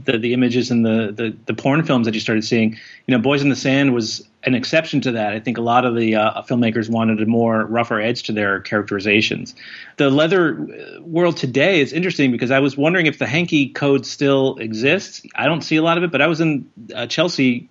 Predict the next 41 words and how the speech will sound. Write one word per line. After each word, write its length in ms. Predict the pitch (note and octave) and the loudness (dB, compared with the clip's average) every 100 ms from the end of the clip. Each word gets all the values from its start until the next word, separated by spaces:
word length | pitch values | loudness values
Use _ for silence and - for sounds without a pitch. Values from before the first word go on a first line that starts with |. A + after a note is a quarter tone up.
| - | -12
a 40 | |
couple 180 | - B2+ | -6 -2
months 200 | C#3 D#3+ | -2 0
ago 340 | B2 A#2 A2+ | 2 2 2
and 140 | - A#2+ | 0 0
I 80 | C3+ | 0
saw, 440 | - D3+ D#3+ - | 2 2 2 0
I 80 | A#2 | -4
saw 220 | A#2+ F3 | -2 0
a 40 | D3+ | 0
few 180 | D#3+ C#3 | 0 0
hankies. 520 | C#3+ D#3 F2+ D2+ - _ - - | 0 0 -4 -6 -12 _ -20 -18
So 200 | - B2+ | -2 2
I 80 | B2+ | 4
think 220 | D3 E3 | 2 2
it's, 200 | E3 - | 2 -2
it's 400 | - C#3 C3 C#3+ | -12 -8 -8 -4
sort 200 | - E3+ | 0 2
of 80 | C#3 | 4
like 180 | C#3+ C#3+ | 0 2
the 80 | C3+ | 0
way 280 | D3 D3+ | 2 2
cruising 460 | C#3 - E3 D3+ C3+ | 0 0 0 2 0
is 200 | B2 A#2+ | -2 -2
now 200 | B2+ B2 | -4 -2
looked 280 | A#2+ C3 C3+ | -4 -4 -2
on 180 | B2 A#2 | -2 -2
as 120 | A2 | -2
sort 160 | C3 | -2
of 80 | A#2 | 0
a 80 | A2 | 0
retro 640 | A2+ B2 - A2 G#2 G#2 - - _ | 0 -2 0 0 0 -4 -8 -20 _
kind 180 | - C3+ | -4 -2
of 80 | A2+ | 2
a 40 | |
movie. 360 | A2 C3+ D3+ A#2 | 2 2 2 2
A 40 | |
younger 320 | A2 C3 C#3+ B2+ | 2 2 2 0
generation 480 | B2+ A#2+ C3 C3+ | 0 0 0 -2
has 160 | A#2 A2 | -4 -2
no 520 | B2 C#3+ D3 D3 C#3+ | 0 2 2 0 -4